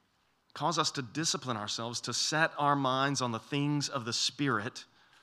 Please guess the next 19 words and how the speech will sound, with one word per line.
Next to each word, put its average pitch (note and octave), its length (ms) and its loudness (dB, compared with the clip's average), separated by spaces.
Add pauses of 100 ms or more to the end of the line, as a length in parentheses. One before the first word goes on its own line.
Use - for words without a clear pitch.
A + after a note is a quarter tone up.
(380)
so D3 300 4
that C#3 180 2
we D3+ 500 2 (920)
rejoice C3 520 0
in D3+ 120 -2
hope D3 260 0
of C3 120 -8
your C3+ 100 -4
glory, A#2+ 480 -6 (1800)
so - 180 -4
that C#3 100 -2
we C#3+ 100 -2
boast B2+ 400 -2
in B2 80 -4
the A#2+ 60 -2
midst A#2 260 -4
of G#2+ 80 -8
our A2 140 -2
afflictions, G2+ 720 -10